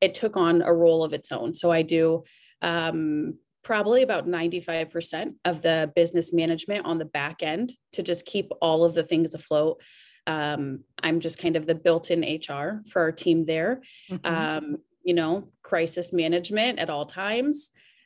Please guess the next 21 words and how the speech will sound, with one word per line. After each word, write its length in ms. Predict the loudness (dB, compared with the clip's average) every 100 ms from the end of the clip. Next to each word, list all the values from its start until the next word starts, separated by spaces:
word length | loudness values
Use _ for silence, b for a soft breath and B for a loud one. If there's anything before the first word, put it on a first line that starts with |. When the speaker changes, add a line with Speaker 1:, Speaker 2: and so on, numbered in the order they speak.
| -8
Speaker 1:
Um, 540 | -4 -2 -2 -4 -4 0
and 340 | 0 2 -2 -4 _ -18
with 400 | -4 -2 -2 -4
time, 340 | -4 -2 -2
of 160 | -4 -4
course, 360 | 0 0 0
you 60 | -4
know, 120 | -4
I 160 | -2 -2
believed 360 | -2 -2 -4
in 120 | -6
him 340 | -6 -6 -4 -4
and 80 | -4
I 80 |
love 240 | -4 -6 -4
what 120 | -6
he 160 | -2 -2
had 140 | 0
going 220 | 0 2
on, 220 | 0 -2
but 220 | -2 -2